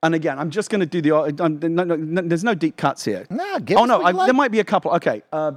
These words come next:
Speaker 1: and Barrett can, like, like, like, his, like, instant reactions as I say them will be
Speaker 2: Yeah.
Speaker 1: interesting. Some of them are obvious. I, I do, it, it lost me with this latest, latest season 'cause it's
Speaker 2: Okay.
Speaker 1: so bizarre, but I still love Attack on Titan.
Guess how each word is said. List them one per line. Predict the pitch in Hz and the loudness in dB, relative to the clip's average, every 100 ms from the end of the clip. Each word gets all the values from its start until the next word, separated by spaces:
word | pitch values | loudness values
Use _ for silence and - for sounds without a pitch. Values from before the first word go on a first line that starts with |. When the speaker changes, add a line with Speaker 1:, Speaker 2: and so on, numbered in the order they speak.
| - | -6
Speaker 1:
and | 165 143 | -6 -4
Barrett | 175 165 160 | -4 -4 -2
can, | 156 147 | -2 0
like, | 147 | 0
like, | 151 147 | -2 -2
like, | 143 | -4
his, | 143 165 147 | -2 -2 -2
like, | 143 | 0
instant | 151 143 - 139 | 0 0 -4 -2
reactions | 135 127 120 | -2 -2 -4
as | 120 | -4
I | |
say | - 135 | 0 0
them | 117 | 0
will | 110 | -2
be | 120 | -2
Speaker 2:
Yeah. | |
Speaker 1:
interesting. | 113 110 - 92 - _ _ _ _ - | -4 -6 -10 -14 -16 _ _ _ _ -8
Some | 196 | -4
of | 147 | 0
them | 120 | 0
are | |
obvious. | 107 92 - - | -2 -4 -14 -2
I, | 185 180 | 0 2
I | - 185 | 0 0
do, | 180 226 170 | 0 -2 -2
it, | 175 | -4
it | 180 - | -4 -4
lost | 175 208 - | -4 -6 -4
me | 196 | -2
with | 165 | -2
this | 147 156 | -2 0
latest, | 139 - 147 | 0 -2 -2
latest | 135 120 | -2 -2
season | 131 120 131 | -2 -2 -2
'cause | 127 | -4
it's | - - | -4 -2
Speaker 2:
Okay. | |
Speaker 1:
so | 139 123 - - | 0 -2 -6 -6
bizarre, | 135 110 117 131 | -4 -2 0 0
but | 127 127 - _ _ | 0 -4 -6 _ _
I | 143 | -6
still | - 196 165 | 0 2 4
love | 151 | 2
Attack | 135 - 131 120 | 0 -4 -4 -4
on | 107 | -6
Titan. | 110 110 131 160 | -6 -4 -4 -4